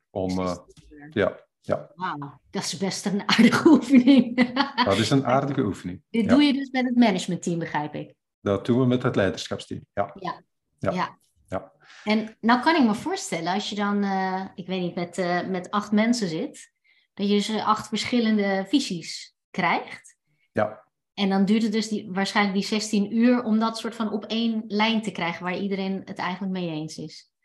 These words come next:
Speaker 1: Eh, ja, dat klopt, dat klopt, ja, dat klopt. Eh, maar uiteindelijk, ja, daar, dat, dat is de toegevoegde waarde, eh, van de implementer. Uiteindelijk heb je dan drie rollen als implementer.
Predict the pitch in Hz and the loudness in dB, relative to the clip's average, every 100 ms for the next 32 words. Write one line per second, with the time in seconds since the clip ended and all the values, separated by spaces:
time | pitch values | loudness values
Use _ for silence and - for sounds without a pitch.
0 | - 117 104 104 104 107 107 107 113 107 | -6 0 2 4 2 2 2 0 0 2
1 | 101 101 113 143 151 139 - 123 120 _ | 4 4 4 2 -2 -6 -4 -4 -4 _
2 | 131 - 123 - - 98 - - 110 110 | -4 -2 -2 -4 -6 -6 -8 -12 -8 -8
3 | - - - 107 101 101 113 104 104 120 | -10 -20 -4 0 0 0 0 2 2 2
4 | 131 127 117 110 98 113 98 131 - 117 | 2 -2 -4 -4 -2 -4 -4 -4 -2 -2
5 | 113 95 92 127 110 110 104 101 110 113 | -2 -4 -2 0 2 0 2 2 2 2
6 | 117 120 - 104 104 - 104 101 117 117 | 0 -2 -2 -2 -2 -2 -4 -2 -4 -4
7 | 90 92 95 - _ - - - - 107 | -4 -4 -6 -12 _ -20 -20 -16 -6 -2
8 | 117 123 127 117 - 107 101 95 - 113 | 2 2 0 -2 0 2 0 -2 -2 2
9 | 120 107 117 113 98 98 98 - 104 104 | 4 4 4 2 0 -2 -4 -4 -4 -4
10 | 123 - | -8 -16